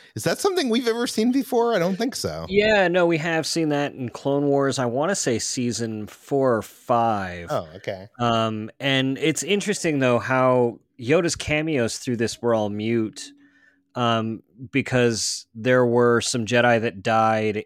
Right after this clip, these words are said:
Speaker 2: in Clone Wars, and Yoda was the one who sp-, sort of spoke at the funeral, and they, they brought in a hooded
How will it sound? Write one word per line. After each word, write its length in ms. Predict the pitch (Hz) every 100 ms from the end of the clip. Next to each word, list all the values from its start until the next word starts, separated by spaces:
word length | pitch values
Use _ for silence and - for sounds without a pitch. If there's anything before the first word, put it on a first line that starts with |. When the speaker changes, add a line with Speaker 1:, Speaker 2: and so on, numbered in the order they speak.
| -
Speaker 2:
in 580 | 117 113 110 107 104 - _ 104 - _ - - _ -
Clone 380 | - 170 214 156
Wars, 420 | 120 113 110 104
and 220 | 120 113
Yoda 300 | 120 147 139
was 160 | 120 110
the 60 |
one 120 | 113
who 120 | 107 113
sp-, 240 | - 120
sort 180 | - 123
of 80 | 110
spoke 360 | - 120 117 113
at 80 |
the 80 | -
funeral, 520 | - 139 139 127 113
and 140 | 104 107
they, 240 | 107 107
they 160 | 101 113
brought 300 | 127 120 117
in 180 | 113 113
a 200 | 107 104
hooded 520 | - 147 131 107